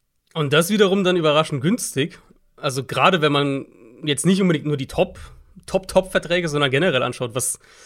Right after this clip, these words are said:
Wide Receiver in dieser Offseason bekommen haben. Äh, Hunter Renfrow wäre ja in das letzte Jahr in se-, von seinem Rookie-Vertrag gegangen. Das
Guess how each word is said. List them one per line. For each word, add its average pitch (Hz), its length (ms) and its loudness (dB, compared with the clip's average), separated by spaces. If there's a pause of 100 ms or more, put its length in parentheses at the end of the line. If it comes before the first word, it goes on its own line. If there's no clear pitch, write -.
(260)
Wide 135 220 4
Receiver 151 280 2
in 139 60 2
dieser 131 180 0
Offseason 131 300 -6
bekommen 151 320 -2
haben. 127 420 -4 (140)
Äh, 120 180 0
Hunter 123 240 0
Renfrow 147 540 0
wäre 151 340 4
ja 147 160 6
in 143 60 0
das 127 100 -4
letzte 139 260 -4
Jahr 131 340 0 (240)
in 151 100 -8
se-, 135 120 -2
von 143 120 -6
seinem 120 160 -4
Rookie-Vertrag 180 560 -2 (160)
gegangen. 151 500 0 (480)
Das 123 180 -12